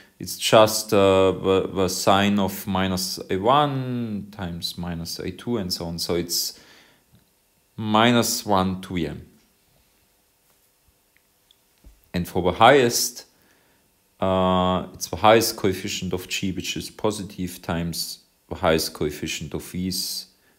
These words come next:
of this, times the product of the highest coefficients of these linear factors, which is always one. So it's, um, a sign of C K is one. <clears throat>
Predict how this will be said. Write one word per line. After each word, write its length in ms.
of 160
this, 640
times 280
the 60
product 440
of 120
the 80
highest 380
coefficients 600
of 140
these 200
linear 260
factors, 440
which 200
is 120
always 380
one. 320
So 240
it's, 280
um, 380
a 80
sign 280
of 100
C 180
K 300
is 180
one. 300
<clears throat> 580